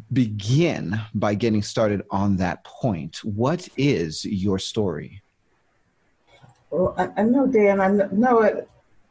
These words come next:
Speaker 2: it's very difficult, but I am one of those mothers whose child has been sexually molested. My daughter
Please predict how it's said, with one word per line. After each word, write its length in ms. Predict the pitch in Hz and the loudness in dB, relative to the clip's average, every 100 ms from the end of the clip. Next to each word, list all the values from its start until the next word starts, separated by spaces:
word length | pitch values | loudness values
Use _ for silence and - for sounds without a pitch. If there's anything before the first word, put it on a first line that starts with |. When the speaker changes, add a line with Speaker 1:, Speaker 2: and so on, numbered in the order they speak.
| - _ _ _ _ _ _ _ 196 | -20 _ _ _ _ _ _ _ -4
Speaker 2:
it's 160 | 185 | -2
very 400 | 175 277 240 180 | 2 4 4 4
difficult, 600 | 175 226 202 - 147 147 - | 2 2 2 4 2 2 0
but 300 | 156 151 - | 0 0 4
I 240 | 190 208 | 6 6
am 240 | 214 190 185 | 4 4 4
one 140 | 180 | 2
of 80 | 180 | 4
those 220 | 180 175 | 2 4
mothers 580 | 170 170 175 165 165 - - - 147 - | 4 4 4 0 0 -6 -20 -20 -20 -4
whose 280 | 185 180 - | -2 -2 -2
child 300 | - 185 185 | 2 4 4
has 120 | 175 - | 2 0
been 280 | 170 170 - - _ | -2 -2 -8 -20 _
sexually 460 | - 208 202 196 180 | 0 0 2 2 2
molested. 540 | 175 175 196 - 160 | 4 4 2 -4 -2
My 120 | 160 | 0
daughter 480 | 170 180 185 147 170 | 2 2 2 0 -4